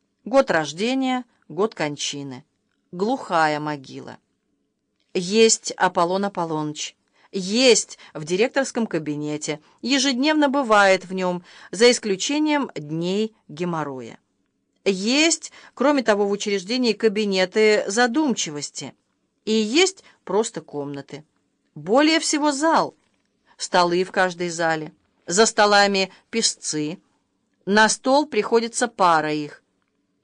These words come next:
Перед каждым перо и чернила, и почтенная стопка бумаг. Писец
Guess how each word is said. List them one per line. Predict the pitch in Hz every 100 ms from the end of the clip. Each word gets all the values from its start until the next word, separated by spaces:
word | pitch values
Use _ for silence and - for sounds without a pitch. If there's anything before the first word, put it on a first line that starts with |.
| _ -
Перед | 214 214
каждым | - 214 202 175 196 185 _ _ _
перо | - 240 339 381
и | - 202
чернила, | - 175 156 151 151 151 156 _ _ _
и | 214 220
почтенная | 214 214 - - 277 285 277
стопка | - 233 226 233
бумаг. | 208 226 180 147 139 _ _ _ _ _ _ _ _ _ -
Писец | 202 - 196 180 - -